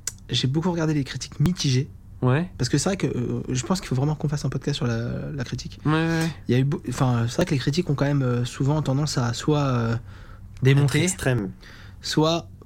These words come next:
Speaker 1: pousser vers le haut des, des sujets, en fait.
Speaker 2: Ouais, c'est,
Speaker 1: Et
Speaker 2: ils sont, ils sont plus très objectifs
Speaker 1: c'est ça,
Speaker 2: maintenant.
Speaker 1: exactement.
Speaker 2: Ouais, ouais.
Speaker 1: Et vous prenez des jeux comme Mad Max ou des jeux comme Broken Age. Et je l'ai, sur deux podcasts de suite, j'ai pris des jeux qui avaient justement eu des bonnes critiques et des moins bonnes.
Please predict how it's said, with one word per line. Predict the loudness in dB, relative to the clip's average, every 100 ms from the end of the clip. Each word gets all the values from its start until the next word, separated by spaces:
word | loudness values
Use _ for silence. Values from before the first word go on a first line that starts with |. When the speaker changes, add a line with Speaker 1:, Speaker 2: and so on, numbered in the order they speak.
| -8
Speaker 1:
pousser | -2 2 4
vers | 4 2
le | 2
haut | 2
des, | 0
des | 0
sujets, | 0 0 0
en | 0
fait. | 0
Speaker 2:
Ouais, | 0
c'est, | 2
Speaker 1:
Et |
Speaker 2:
ils | 0
sont, | -2 -4
ils |
sont | -4
plus | -2 2
très | 4 4
objectifs | 4 2 2 2
Speaker 1:
c'est |
ça, | 4
Speaker 2:
maintenant. | 4 4 4
Speaker 1:
exactement. | 6 6
Speaker 2:
Ouais, | 4
ouais. | 2 -2 0
Speaker 1:
Et |
vous | 2
prenez | 4 2
des | 4
jeux | 2
comme | 2 2
Mad | 2 2
Max | -2 -4 -8 -6
ou | 0
des | 2
jeux | 2
comme | 2 2
Broken | 2 2
Age. | 0 -2 -6 -6
Et | -2 0
je | 0 0
l'ai, | -2
sur | 0 2
deux | 2
podcasts | 2 0 0 2
de | 2
suite, | 2 2
j'ai | 2
pris | 2
des | 2
jeux | 2 0
qui | 0
avaient | 0
justement | 0 2 0 0
eu | 0 2
des | 2
bonnes | 0 2 0
critiques | 0 -2 -4 -4 -2
et |
des | 0
moins | 2
bonnes. | 2 0 -2